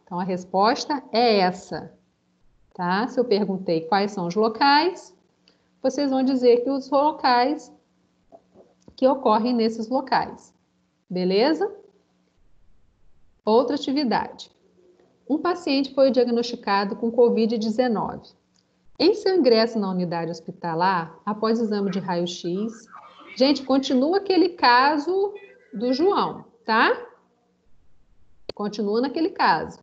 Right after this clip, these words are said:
Tô voltando a historinha. O enfermeiro João detectou infi-, infiltrado em lobo médio do pulmão do paciente, onde relatou o responsável.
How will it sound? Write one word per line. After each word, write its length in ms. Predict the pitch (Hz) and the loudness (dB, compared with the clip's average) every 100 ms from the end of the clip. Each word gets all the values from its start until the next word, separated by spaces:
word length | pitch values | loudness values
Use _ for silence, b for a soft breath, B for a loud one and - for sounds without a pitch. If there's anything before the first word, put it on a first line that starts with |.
| _ _ _ _ _ - | _ _ _ _ _ -6
Tô 120 | 175 | -2
voltando 400 | 196 202 233 220 | -2 -2 -2 -2
a 40 | |
historinha. 540 | 254 311 330 254 156 - - _ _ _ _ _ b b b b b b _ _ _ _ _ | -2 -2 -2 -2 -4 -10 -18 _ _ _ _ _ b b b b b b _ _ _ _ _
O 40 | 233 | -2
enfermeiro 420 | 370 339 294 294 | 4 6 6 4
João 300 | 262 240 233 | 2 2 4
detectou 540 | 254 262 262 - 233 | 2 2 -2 0 2
infi-, 320 | 233 233 254 240 | 2 0 -2 -2
infiltrado 640 | 226 262 269 - 196 208 | -4 -4 -4 0 0 2
em 60 | 226 | 2
lobo 300 | 226 220 220 | 2 2 2
médio 300 | 196 202 208 | 0 -2 -4
do 80 | |
pulmão 360 | 226 226 202 202 | -4 -2 0 0
do 80 | 208 | 0
paciente, 840 | 226 226 - 247 160 - - - _ - | -2 0 2 2 2 -4 -12 -18 _ -8
onde 240 | 190 196 | -2 0
relatou 500 | 202 208 226 202 196 | 2 2 2 0 0
o 20 | |
responsável. 800 | 208 202 240 277 - - - - | 0 -4 -2 -2 -2 -2 -4 -14